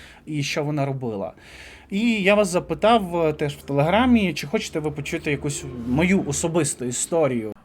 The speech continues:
Майже дев'яносто відсотків читачів в моєму Телеграмі відповіли так, що було дуже цінно почути цю історію. І я прочитав ваші коментарі, ваші історії. Я обов'язково присвячу ще один етер, е, щоб проаналізувати ваші коментарі,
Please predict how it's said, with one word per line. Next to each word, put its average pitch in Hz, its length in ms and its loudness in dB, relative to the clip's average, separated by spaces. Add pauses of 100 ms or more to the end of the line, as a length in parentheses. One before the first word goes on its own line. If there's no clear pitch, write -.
(120)
Майже 175 320 2
дев'яносто 156 480 -2
відсотків 143 600 -4
читачів 127 720 -4
в 110 140 -8
моєму 120 300 -2
Телеграмі 123 500 -4
відповіли 117 440 -4
так, 139 380 -6
що - 200 -10
було 113 240 -4
дуже 117 400 -6
цінно 107 380 -4
почути - 320 -10
цю 113 140 -8
історію. 131 480 -2
І 151 100 -6
я 135 180 -2
прочитав 135 440 -6
ваші 127 220 -6
коментарі, 127 600 -4
ваші 107 280 -6
історії. 117 600 -4 (340)
Я 131 140 0
обов'язково 131 680 -4
присвячу 123 520 -10
ще - 320 -6
один 113 300 -4
етер, 135 400 -6 (440)
е, 117 200 -6
щоб 117 340 -8
проаналізувати 117 680 -6
ваші 110 240 -10
коментарі, 120 640 -8